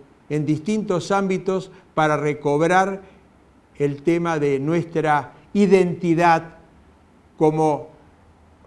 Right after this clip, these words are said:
país que se ha dedicado siempre, desde los albores de la historia, a la integración. Y fundamentalmente en estos tiempos, a recuperar la credibilidad.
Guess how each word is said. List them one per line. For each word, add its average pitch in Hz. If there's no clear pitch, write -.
país 220
que 160
se 180
ha 226
dedicado 175
siempre, 160
desde 143
los 147
albores 180
de 151
la 143
historia, 190
a 156
la 139
integración. 131
Y 175
fundamentalmente 165
en 139
estos 160
tiempos, 139
a 160
recuperar 160
la 147
credibilidad. 147